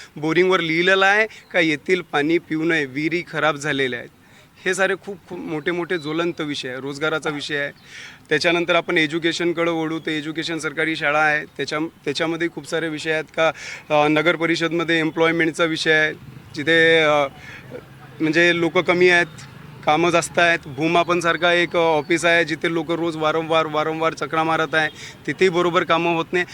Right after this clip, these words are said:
सिस्टम पूर्णपणे विखडला गेलेला आहे. कर्मचारी काम करत आहे, कोणते कचऱ्यावाले, तर त्यांच्याबरोबर त्यांचे पेमेंट भेटत नाही, तीन तीन महिने, चार चार पे-, महिने पेमेंट भेटत नाही आहे.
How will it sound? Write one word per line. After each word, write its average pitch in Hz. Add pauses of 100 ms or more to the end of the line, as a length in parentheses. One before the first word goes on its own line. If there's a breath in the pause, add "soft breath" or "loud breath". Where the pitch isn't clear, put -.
(140 loud breath)
सिस्टम 190
पूर्णपणे 185
विखडला 165
गेलेला 139
आहे. -
कर्मचारी 180
काम 175
करत 185
आहे, 190
कोणते 190 (240)
कचऱ्यावाले, 190 (380 loud breath)
तर 185
त्यांच्याबरोबर 180
त्यांचे 175
पेमेंट 185
भेटत 170
नाही, 180
तीन 175
तीन 180
महिने, 175
चार 160
चार 175
पे-, 170
महिने 170
पेमेंट 170
भेटत 156
नाही 160
आहे. 147